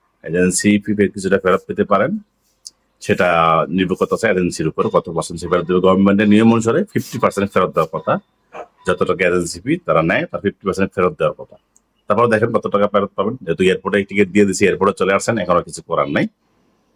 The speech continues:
আরেকজন ভাইয়ের আগামী চার, চার তারিখে ফ্লাইট। একজন ভাই, এই ভাইটির সমস্যা ছিল, সিঙ্গাপুর যাওয়ার পর তিনি মেডিকেলে আনফিট হয়েছেন, অর্থাৎ তার যক্ষা ধরা পড়ছে। আমি কিন্তু বারবার Facebook-এ পেজে গিয়ে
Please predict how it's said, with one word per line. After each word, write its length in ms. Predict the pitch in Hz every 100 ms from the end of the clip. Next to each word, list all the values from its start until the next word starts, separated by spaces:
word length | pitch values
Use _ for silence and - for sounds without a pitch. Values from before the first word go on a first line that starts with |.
| _ - -
আরেকজন 360 | 87 101 101 123
ভাইয়ের 220 | 127 180 - - - - - - _
আগামী 340 | 95 95 107 139 - _ _ -
চার, 160 | 104 90 87 90 87 - _ _ _
চার 140 | - 90
তারিখে 260 | - 90 85
ফ্লাইট। 300 | 80 104 131 - - _ _ _
একজন 360 | 78 80 78 92 85
ভাই, 120 | 87
এই 80 | 92
ভাইটির 260 | 92 92 101
সমস্যা 240 | 107 104 117
ছিল, 160 | 123 165 220
সিঙ্গাপুর 440 | - 101 92 87 82
যাওয়ার 220 | 87 90
পর 80 | 123
তিনি 160 | 104 104
মেডিকেলে 460 | 87 85 85 95 127
আনফিট 380 | 92 87 - 80
হয়েছেন, 280 | 73 71 64 _ _
অর্থাৎ 260 | 87 - 120
তার 140 | 90
যক্ষা 360 | 76 - - 98
ধরা 200 | 80 71
পড়ছে। 300 | - - - - _ _ - - - -
আমি 140 | 104 120
কিন্তু 180 | 135 113
বারবার 300 | 98 101 104
Facebook-এ 440 | 101 87 82 87
পেজে 220 | 92 90
গিয়ে 140 | 90